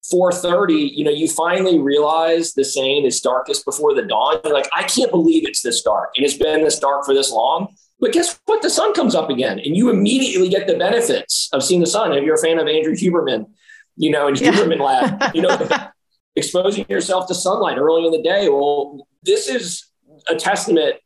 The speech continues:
Speaker 1: to the nth degree of how much you benefit from seeing the sunrise early in the morning, right? And I think it's, that's where the beauty of the event comes in, is that you have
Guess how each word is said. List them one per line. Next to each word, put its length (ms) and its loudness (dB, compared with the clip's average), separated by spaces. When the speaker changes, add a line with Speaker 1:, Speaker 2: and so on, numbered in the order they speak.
Speaker 1:
to 120 2
the 300 2
nth 300 -2
degree 420 2
of 100 0
how 140 -2
much 220 -2
you 80 -2
benefit 560 -2
from 120 -4
seeing 220 2
the 60 2
sunrise 580 0
early 300 0
in 80 0
the 60 0
morning, 340 -10
right? 320 -2
And 80 -4
I 80 -2
think 180 -4
it's, 240 -4
that's 440 0
where 140 4
the 140 2
beauty 300 2
of 60 -2
the 120 2
event 300 -2
comes 260 -2
in, 140 0
is 140 0
that 180 2
you 160 2
have 240 0